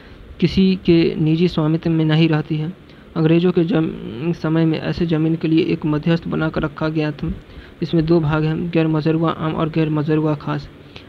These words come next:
अगर गैर मजरूआ ज़मीन किसी एक ही परिवार के कब्जे में लंबे समय तक रह गया है, तो उसका नेचर बदल गया है, उसे अब गैर मजरूआ खास कहा जाएगा। अगर किसी ग्रामीण के घर के ज़मीन के सामने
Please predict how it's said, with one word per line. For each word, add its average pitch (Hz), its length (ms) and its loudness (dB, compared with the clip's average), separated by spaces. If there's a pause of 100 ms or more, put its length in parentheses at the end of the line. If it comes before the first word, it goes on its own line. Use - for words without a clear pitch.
(120)
अगर 165 200 4
गैर 170 200 4
मजरूआ 165 400 2
ज़मीन 160 240 0
किसी - 280 -6
एक 170 180 -2
ही 190 100 -4
परिवार 160 340 0
के 170 100 -2
कब्जे 160 300 -2
में 160 120 2
लंबे 160 280 2
समय 156 260 -2
तक 156 140 -4
रह 160 160 0
गया 156 180 -2
है, 151 80 -4 (480)
तो - 60 -6
उसका 156 180 -2
नेचर 160 260 2
बदल 151 260 0
गया 151 180 0
है, 151 200 -4 (360)
उसे 175 220 0
अब 170 160 0
गैर 165 160 2
मजरूआ 156 420 2
खास 147 340 -4
कहा 143 180 -2
जाएगा। 151 320 -4 (440)
अगर 170 160 2
किसी 175 280 0
ग्रामीण 165 340 2
के 185 100 0
घर 160 180 0
के 165 140 -2
ज़मीन 156 280 0
के 156 500 -4 (440)
सामने 160 640 2